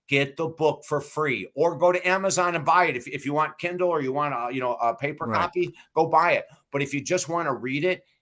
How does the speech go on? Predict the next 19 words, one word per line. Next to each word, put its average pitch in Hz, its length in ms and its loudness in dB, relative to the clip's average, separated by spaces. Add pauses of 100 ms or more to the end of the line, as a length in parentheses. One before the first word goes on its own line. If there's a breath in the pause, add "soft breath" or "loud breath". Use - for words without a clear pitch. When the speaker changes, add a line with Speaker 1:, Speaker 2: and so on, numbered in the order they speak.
(140)
Speaker 1:
it 139 220 -2
will 113 300 -4
radically 135 600 0
change 127 640 -6
your 110 240 -6
opinion 135 800 -6
and 113 180 -2
your 107 140 -6
beliefs 107 680 -6
about 110 400 0 (100)
real 123 420 -2
recovery. 98 840 -8
I 110 120 -2
promise 107 560 -6
you 90 60 -8
Speaker 2:
Yeah. 87 60 -8
Speaker 1:
that. 73 160 -12 (440)
Speaker 2:
That's 110 160 -14
fantastic. 98 580 -8